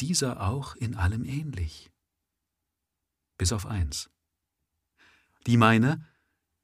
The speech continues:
hatte nicht ein einziges weißes Haar am ganzen Körper. Diese Katze aber hatte einen großen, allerdings nicht scharf abgegrenzten weißen Fleck,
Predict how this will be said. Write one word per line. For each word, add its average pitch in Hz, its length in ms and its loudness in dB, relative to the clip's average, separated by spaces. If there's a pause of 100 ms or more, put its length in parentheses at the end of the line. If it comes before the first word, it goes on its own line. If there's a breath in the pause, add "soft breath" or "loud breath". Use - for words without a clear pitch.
(260)
hatte 131 220 2
nicht 147 280 0
ein 127 300 2
einziges 160 640 -2
weißes 110 520 2
Haar 85 460 4 (140)
am 95 200 2
ganzen 85 340 4
Körper. 80 520 -2 (880 loud breath)
Diese 170 320 4
Katze 151 560 0 (320 soft breath)
aber 135 300 0
hatte 135 240 0
einen 123 260 4
großen, 120 640 2 (520 soft breath)
allerdings 110 540 2
nicht 104 200 0
scharf 104 440 -2
abgegrenzten 104 680 0
weißen 95 280 2
Fleck, 101 360 -2